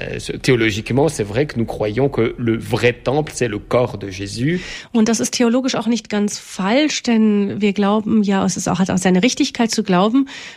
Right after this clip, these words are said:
Speaker 2: dass, ähm, der wahre Tempel der Leib Jesu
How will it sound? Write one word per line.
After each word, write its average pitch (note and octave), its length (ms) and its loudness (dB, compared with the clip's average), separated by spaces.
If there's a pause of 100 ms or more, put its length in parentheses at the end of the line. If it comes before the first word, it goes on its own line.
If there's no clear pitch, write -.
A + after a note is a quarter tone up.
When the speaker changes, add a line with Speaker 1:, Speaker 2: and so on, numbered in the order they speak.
(120)
Speaker 2:
dass, G#3+ 440 -2
ähm, G3 580 2 (340)
der G3 380 2
wahre G#3+ 300 4
Tempel A3+ 480 2
der G3+ 140 2
Leib F3+ 400 2
Jesu G3 760 0